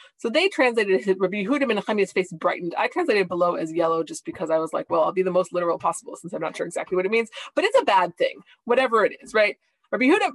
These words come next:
right, Rabbi Tarfon didn't say anything, right? Rabbi Yehuda ben Nechemia thought he was, like, doing a great job in answering this question.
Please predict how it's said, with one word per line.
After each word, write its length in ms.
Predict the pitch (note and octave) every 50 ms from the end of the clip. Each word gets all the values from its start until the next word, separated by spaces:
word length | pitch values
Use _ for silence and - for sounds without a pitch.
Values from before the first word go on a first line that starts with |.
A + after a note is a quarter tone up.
| -
right, 240 | B3 A3+ G#3+ - - G#3
Rabbi 200 | A3+ A#3 A3+ A#3
Tarfon 520 | B3+ C#4+ F4 G4+ B4 B4+ A#4 G4 C4 A3+ G#3+
didn't 200 | C4 - D#4 -
say 140 | - F#3+
anything, 340 | E3 D#3+ E3+ - - F3+ F#3+
right? 120 | G#3 G#3 A3+
Rabbi 160 | A#3 A#3 B3
Yehuda 220 | D4+ F4+ G#4 A#4
ben 140 | - F#4+ F#4+
Nechemia 240 | - C#4 C4 A#3+ A#3
thought 200 | - A#3+ C4+ F4
he 60 | E4
was, 100 | D#4 -
like, 180 | A3 G3+ G3+ _
doing 240 | - B3+ C4+ B3 G#3
a 20 |
great 200 | F3+ A3 B3 A#3+
job 200 | - G#3 F#3+ -
in 60 | E3+
answering 240 | F#3 G#3 - G#3+ G3
this 100 | F#3 -
question. 380 | - - F3 - - - -